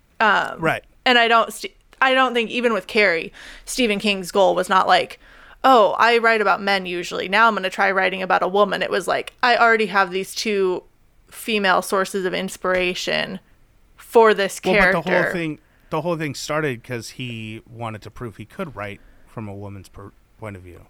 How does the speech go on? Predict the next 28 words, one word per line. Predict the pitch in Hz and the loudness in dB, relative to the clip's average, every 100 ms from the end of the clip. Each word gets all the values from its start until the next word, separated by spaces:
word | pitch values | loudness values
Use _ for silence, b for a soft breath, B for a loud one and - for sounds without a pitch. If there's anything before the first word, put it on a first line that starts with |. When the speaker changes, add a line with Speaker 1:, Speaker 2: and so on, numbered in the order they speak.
| _ - | _ -6
Speaker 1:
That's | 226 233 240 | 0 0 0
the | 262 | -4
reason | 233 208 | -2 -2
he | 208 202 | -4 -2
started | 208 175 165 | -2 -2 0
writing | 196 226 190 | 2 2 0
it, | 170 | -4
but | - 214 | -6 -4
he | 220 | 0
already | 208 180 180 | 2 2 0
had | 190 175 | -2 0
the | - | 0
idea | 185 175 196 | -2 -2 -4
in | 180 | -4
his | - | -6
head. | - 196 - 180 _ _ | -2 -2 -2 -10 _ _
He | _ - | _ -4
just | 214 196 | 0 0
Speaker 2:
Yeah. | 127 123 | 0 0
Speaker 1:
maybe | 196 180 | 0 0
wasn't | 185 180 175 208 | 0 -2 -2 -2
going | 196 180 | -2 0
to | |
write | 185 180 180 | 0 0 0
it | - | 0
until | 208 - 185 | -2 0 0
that | 175 - | 0 -2
point. | 220 185 - | -4 -4 -6